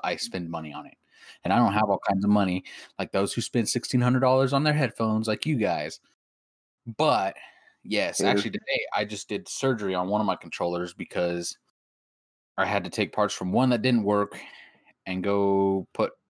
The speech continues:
Speaker 1: new parts in another one that didn't work anymore. And that's just what, I was just like,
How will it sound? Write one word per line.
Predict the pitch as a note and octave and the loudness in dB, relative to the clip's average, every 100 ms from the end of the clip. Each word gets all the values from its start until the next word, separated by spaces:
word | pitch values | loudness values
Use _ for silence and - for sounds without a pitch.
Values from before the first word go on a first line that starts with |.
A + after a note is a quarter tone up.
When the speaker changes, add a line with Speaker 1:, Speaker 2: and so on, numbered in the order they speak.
| _ _ _ _ - | _ _ _ _ -2
Speaker 1:
new | A#2 A#2 | 0 2
parts | - G2 G2+ | 0 -2 -2
in | F#2+ | -2
another | G#2 C#3 | 2 2
one | A2+ G2 | 2 2
that | F#2+ F#2 | -2 -2
didn't | F#2+ F#2 E2+ | -2 -2 -2
work | F2 F#2 | -4 -4
anymore. | F2 F2 F2+ F#2+ - _ _ _ _ _ _ - | -4 -4 -4 -6 -10 _ _ _ _ _ _ -10
And | G#2+ G#2 G#2 G#2+ G2+ - - - - _ - | -8 -6 -8 -10 -10 -10 -10 -14 -20 _ -2
that's | G#2+ - | -2 0
just | G#2 - | -2 -2
what, | F#2 - | -6 -2
I | F#2+ | -2
was | F2+ E2 | 0 -4
just | D#2+ | -6
like, | D#2 | -6